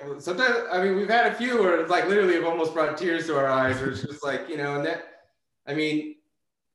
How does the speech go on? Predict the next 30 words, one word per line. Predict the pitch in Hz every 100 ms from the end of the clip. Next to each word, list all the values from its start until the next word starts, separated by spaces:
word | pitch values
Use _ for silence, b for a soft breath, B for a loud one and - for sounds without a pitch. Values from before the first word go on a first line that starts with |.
| _ _ _ _ _ _ _ _ _ _ _
there | 143 147 196 208
is | 175 135
more | 156 175 175
to |
life | 151 147 147 151 -
than | 123
money, | 117 127 151 185
I | 175 175
think. | 175 190 185 180
And, | 151 127 123 117
and, | 127 123 120 120 120
you | 135
know, | 123 113
like, | 117 127 131
we | 180
try | 185 180
to | 151
do | 139 135
things | 139 135 135
like | 123 120
send | - 143 135
out | 131 127 127
positive | 127 123 123 120 107
texts | - 135 131 - - -
in |
the | 131
morning | 131 135 131 131 123
to | 123
people. | 127 131 127 123 127 123 B B B B -
Um, | 107 107 107 107 104